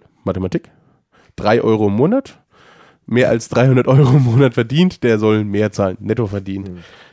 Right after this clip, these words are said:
Speaker 1: dementsprechend.
Speaker 2: Ja, ich weiß nicht, das ist so ein bisschen, äh, <laughs> wie bei der S P D, wo es da so Richtlinien gibt, was man da zahlen muss.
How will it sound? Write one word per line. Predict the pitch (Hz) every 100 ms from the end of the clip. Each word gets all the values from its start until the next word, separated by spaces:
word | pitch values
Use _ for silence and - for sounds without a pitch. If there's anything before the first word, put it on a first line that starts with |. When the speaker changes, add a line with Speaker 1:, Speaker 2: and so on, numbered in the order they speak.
| _
Speaker 1:
dementsprechend. | 98 101 - - 95 98 - -
Speaker 2:
Ja, | 95 98
ich | 110 -
weiß | 110 110
nicht, | 113
das | 127 139
ist |
so | 139
ein | 131
bisschen, | 131 135
äh, | - 117 117 -
<laughs> | 127 - 113
wie | 127
bei | 123
der | 117 110
S | 117
P | - 120
D, | 101 104 117 120
wo | 110
es | 107
da | 110
so | 107 107
Richtlinien | 98 - - 117 110 104
gibt, | 104 104 -
was | 101
man | 110 101
da | 98
zahlen | - 85 87 98
muss. | 92 95